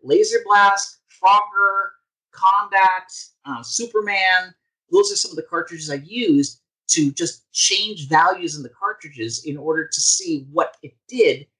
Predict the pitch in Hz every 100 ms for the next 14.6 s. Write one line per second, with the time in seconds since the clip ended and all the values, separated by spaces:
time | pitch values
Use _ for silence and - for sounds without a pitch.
0 | _ _ 160 160 143 214 214 131 147 156
1 | 160 156 - 160 147 - 160 170 165 160
2 | 151 147 - 147 - 143 - 143 - 226
3 | 139 - _ 131 147 135 127 143 - 131
4 | - 185 262 254 - 120 117 104 107 -
5 | _ _ 143 - - 185 208 190 - 185
6 | 143 - - 135 - 120 113 - _ -
7 | 143 147 - - - 247 - - 143 185
8 | - 165 - 127 143 233 - - 139 135
9 | - 151 127 - 139 117 117 196 220 -
10 | - _ _ - 147 143 185 196 - -
11 | 170 160 196 240 226 208 196 185 - 359
12 | - 160 - 180 202 - 143 - 123 -
13 | 143 147 - 147 131 - 131 120 117 156
14 | 214 233 - 123 -